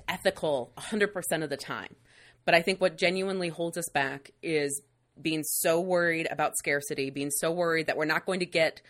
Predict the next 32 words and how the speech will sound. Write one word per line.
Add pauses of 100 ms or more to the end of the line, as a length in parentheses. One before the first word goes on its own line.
(300)
the
gift
that's
going
to
transform
our
organization. (320)
When
in
the
reality,
of
course, (120)
if
we
actually
held
true
to
our
values
and
our
ethics (160)
all
the
time, (960)
we
would (240)
bring
about